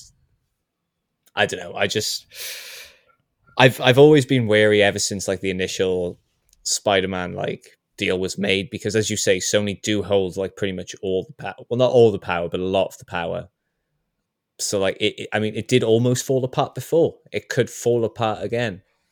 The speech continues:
And, like, that is my main concern. So, uh, I don't know. I'm just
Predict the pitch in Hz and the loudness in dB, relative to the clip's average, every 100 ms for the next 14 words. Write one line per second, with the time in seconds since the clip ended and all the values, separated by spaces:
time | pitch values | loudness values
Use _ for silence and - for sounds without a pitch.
0 | _ - 101 95 92 - - 101 95 107 | _ -6 -2 -2 -6 -10 -8 -6 -4 -4
1 | 101 101 98 98 101 98 - 95 - 95 | -2 -4 -6 -6 -6 -6 -10 -12 -2 0
2 | 87 90 - 95 90 90 90 87 - - | -2 -8 -6 -4 -2 0 -2 -4 -10 -20
3 | - - - _ _ - 135 127 110 90 | -20 -20 -20 _ _ 4 4 6 2 0
4 | 104 110 - | 0 0 -4